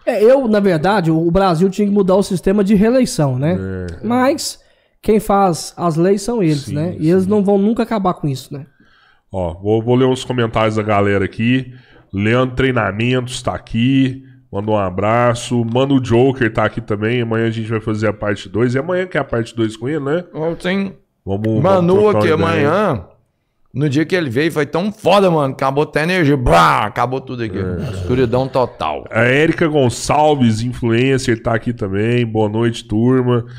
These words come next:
Speaker 3: Boa
Speaker 2: Perguntou
Speaker 3: noite.
Speaker 2: cadê os chapéus de, da Carandá.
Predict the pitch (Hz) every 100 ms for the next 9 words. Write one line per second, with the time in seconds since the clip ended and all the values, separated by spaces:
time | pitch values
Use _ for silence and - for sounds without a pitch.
0 | - 104 120 123 127 131 135 139 135 143
1 | 147 143 123 - 143 - 139 143 131 139
2 | - 131 127 127 139 135 110 90 90 -